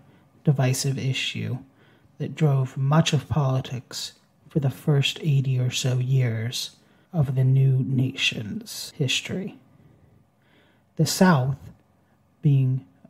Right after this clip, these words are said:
a very agricultural and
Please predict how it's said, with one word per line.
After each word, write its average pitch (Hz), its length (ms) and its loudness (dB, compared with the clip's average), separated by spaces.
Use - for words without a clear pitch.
a - 20 -8
very 139 420 2
agricultural 170 1040 6
and 135 520 0